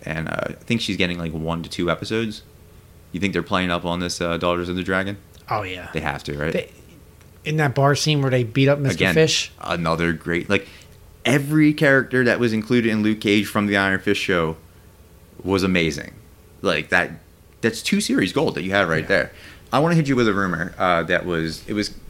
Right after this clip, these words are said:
Speaker 1: kinda confirmed but kinda debunked. When they were writing this season, Moon Knight was on the table.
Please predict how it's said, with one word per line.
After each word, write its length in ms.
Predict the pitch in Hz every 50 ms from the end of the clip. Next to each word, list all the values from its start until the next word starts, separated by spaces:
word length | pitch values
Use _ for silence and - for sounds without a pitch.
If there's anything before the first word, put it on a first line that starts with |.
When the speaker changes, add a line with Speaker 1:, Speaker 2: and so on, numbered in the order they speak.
| - - - -
Speaker 1:
kinda 260 | - 160 165 180 180
confirmed 440 | - 156 131 - 139 131 131 127 107
but 120 | - -
kinda 200 | - 113 110 104
debunked. 400 | 107 98 85 82 87 71 55 - - - - - - - - - - - - - - - - - - - -
When 140 | 117 120 123
they 80 | 139
were 120 | 143 139 127
writing 320 | 127 147 175 180 185 175
this 180 | 165 147 - -
season, 480 | - 101 92 78 80 67 62 82 - - - - - - - - - - - - - - - - - -
Moon 340 | 101 101 104 120 135 131 117
Knight 300 | 98 85 80 85 87 - - - - - - - - - -
was 260 | 98 95 95 92 - -
on 280 | 101 101 101 104 104 101
the 80 | 101
table. 480 | - - 90 85 85 - - - -